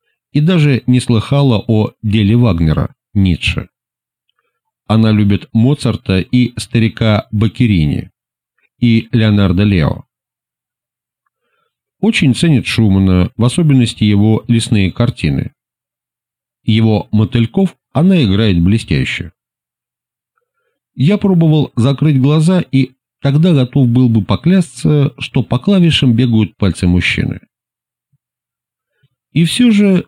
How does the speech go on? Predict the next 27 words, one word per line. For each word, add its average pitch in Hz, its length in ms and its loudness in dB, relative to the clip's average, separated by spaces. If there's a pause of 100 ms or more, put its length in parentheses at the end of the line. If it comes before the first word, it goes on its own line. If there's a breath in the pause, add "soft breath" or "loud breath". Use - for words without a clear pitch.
должен 170 380 2
сказать, 131 440 -2 (140)
ее 123 440 2
игра, 165 540 0 (120)
когда 110 340 0
долго 107 340 0
ее 95 240 2
слушаешь, 90 600 -2 (420)
действует 123 540 0
на 120 120 2
нервы. 76 420 0 (1160)
Все - 180 -2
время 113 300 2
ждешь 127 400 -2 (120)
чего-то 113 720 0 (140)
и 165 80 0
обманываешься 85 720 0
в 78 40 0
ожидании. 73 600 -2 (1040)
Все 135 180 -4
кажется, 92 640 -2 (240)
вот-вот 120 440 0
сейчас 110 420 -2 (120)
она 120 240 0
поднимется 120 560 0
на 113 80 2
вершину, 92 600 0